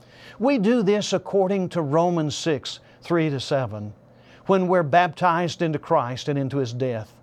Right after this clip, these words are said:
Baptism into Christ means we're buried with Him and raised with Him through faith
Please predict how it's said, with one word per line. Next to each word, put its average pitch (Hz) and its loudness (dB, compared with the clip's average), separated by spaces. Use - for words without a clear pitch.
Baptism 220 2
into 170 2
Christ 185 2
means 190 0
we're 170 2
buried 156 2
with 139 -2
Him 175 0
and 156 0
raised 165 2
with 139 -4
Him 160 -2
through 214 -2
faith 175 2